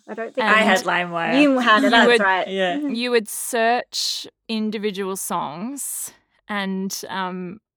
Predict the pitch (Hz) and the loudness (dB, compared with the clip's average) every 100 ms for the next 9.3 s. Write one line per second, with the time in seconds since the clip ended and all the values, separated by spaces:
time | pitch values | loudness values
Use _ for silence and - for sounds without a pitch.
0 | _ _ - 214 208 226 226 - 220 202 | _ _ -4 -4 -2 -4 -6 -6 -4 -2
1 | - - - 196 190 190 - - 180 190 | -2 -4 -6 -6 -4 -6 -10 -10 -10 -10
2 | - - - 247 240 233 202 214 196 185 | -14 -10 -6 -4 -4 -4 -4 -6 -6 -4
3 | 185 190 190 - 165 196 240 269 302 508 | -4 -2 -4 -6 -8 -6 -6 -6 -6 -8
4 | - - - 262 226 220 190 190 185 - | -16 -20 -8 -6 -2 -2 -2 -4 -8 -12
5 | _ _ - 220 208 214 - _ _ _ | _ _ 0 2 2 -4 -8 _ _ _
6 | _ _ - 269 226 240 - 302 311 - | _ _ -6 -6 -4 -6 -6 -6 -6 -4
7 | - 175 180 - - - 240 277 320 359 | -6 -4 -6 -10 -14 -12 0 2 4 2
8 | 349 349 277 277 285 285 330 320 311 277 | 0 -2 -2 -4 -4 -6 -6 -2 -2 0
9 | 240 233 226 | -2 0 -2